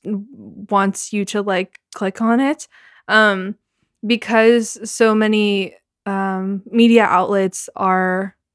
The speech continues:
you know, constantly laying people off or denying their unions or, um,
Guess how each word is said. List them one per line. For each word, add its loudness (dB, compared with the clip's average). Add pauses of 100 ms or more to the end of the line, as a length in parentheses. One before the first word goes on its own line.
(840)
you 4
know, 0
constantly -2
laying -2
people -6
off 0
or -4 (600)
denying 2
their 0
unions -2
or, -2 (340)
um, 0